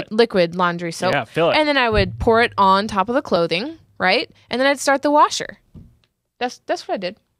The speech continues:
Speaker 2: But now we've got all this H E fanciness and
Speaker 1: What
Speaker 2: whatever,
Speaker 1: is
Speaker 2: but
Speaker 1: this H E fanciness?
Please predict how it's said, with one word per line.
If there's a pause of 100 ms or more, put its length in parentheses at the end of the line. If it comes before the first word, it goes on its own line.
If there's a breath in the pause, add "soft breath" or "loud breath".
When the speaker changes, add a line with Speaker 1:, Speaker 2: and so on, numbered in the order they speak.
(560)
Speaker 2:
But
now (100)
we've
got
all
this
H
E
fanciness
and
Speaker 1:
What
Speaker 2:
whatever,
Speaker 1:
is
Speaker 2:
but
Speaker 1:
this
H
E
fanciness?